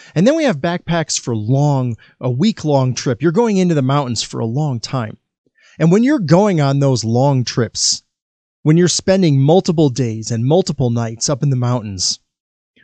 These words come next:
one of the most important things for you to consider is how heavy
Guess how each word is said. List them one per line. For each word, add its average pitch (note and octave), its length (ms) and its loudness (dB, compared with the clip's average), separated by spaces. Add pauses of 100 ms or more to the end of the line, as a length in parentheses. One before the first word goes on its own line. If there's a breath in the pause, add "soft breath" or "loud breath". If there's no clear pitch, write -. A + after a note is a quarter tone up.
one F#3+ 140 4
of A3 60 0
the G3+ 60 4
most F3 320 2
important F#3 680 -4
things D3+ 380 -2
for - 120 -6
you B2 100 2
to G#2+ 80 -4
consider A#2+ 720 -6 (440)
is A#2+ 140 -6
how A3+ 260 -2
heavy B2+ 600 -2